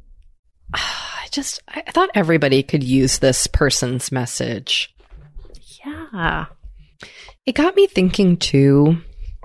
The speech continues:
Speaker 1: and this is just me as a writer, but I kind of do not like the advice that one must write every day in order to be a writer or in order to, like, perfect their writing.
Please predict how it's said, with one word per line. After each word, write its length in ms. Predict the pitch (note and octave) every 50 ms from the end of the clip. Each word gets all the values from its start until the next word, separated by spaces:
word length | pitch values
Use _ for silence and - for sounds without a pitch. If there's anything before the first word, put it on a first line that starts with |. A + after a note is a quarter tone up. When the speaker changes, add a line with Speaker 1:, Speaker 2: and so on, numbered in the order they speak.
| - - -
Speaker 1:
and 160 | D#3+ E3+ E3
this 220 | E3 D#3+ D#3+ - -
is 140 | E3 D3+ -
just 260 | - D#3+ - - -
me 200 | D3+ D3+ C#3+ -
as 160 | - C3+ -
a 60 | C#3
writer, 480 | C3+ C3 B2+ B2 B2 B2+ C3 C#3 C#3+ D3+
but 260 | D#3 - E3 - - -
I 140 | - F#3 A3+ A#3
kind 360 | - - - D#4+ F4+ G4+ A4+ A#4+ A#4 -
of 140 | - F#3 E3 D#3 - - _ _ _ _ _ _ _ - D#3 D3+ - -
do 200 | - E3 E3 D#3+
not 320 | D#3 D#3 D3+ D3+ C#3+ -
like 560 | C3+ C3+ B2+ C#3 C3+ C#3 - - - - - -
the 720 | - D3+ C#3 C#3+ C#3+ C#3+ C#3 C#3 C3+ C3+ C3 C3 C3 C3 C3+ B2 _ _ _ _ _ _ _ _ _ _ _ _ _ _ - - -
advice 500 | - D3 C3+ C#3+ C3+ C3+ C#3+ C#3 - -
that 200 | - C#3+ B2+ A#2
one 340 | C3+ C3 C3+ C#3+ C#3+ C#3+ C#3
must 260 | C3 B2+ C3 - - -
write 380 | C3 B2+ B2 B2 B2+ B2+ - -
every 240 | - D3 C3 C#3 C3
day 240 | B2 B2+ C3 B2+ C3
in 100 | C#3 C3+
order 260 | B2+ C3 C3 B2+ B2+
to 80 | B2 C3
be 120 | A#2+ B2 B2+
a 60 | B2+
writer 680 | B2 B2 A#2+ B2+ B2+ C#3+ D#3+ F3+ G3 G#3 A3 A3 _ _ -
or 80 | D3
in 60 | D3+ -
order 240 | D#3 D#3+ D3 C#3+ C3+
to, 140 | - - C3
like, 220 | B2 B2+ B2+ -
perfect 460 | - - C3+ - - A#2+ A#2 - -
their 160 | - C#3+ C3+ C3
writing. 500 | B2+ - C3 C#3 C#3+ D3 D3+ D#3+ E3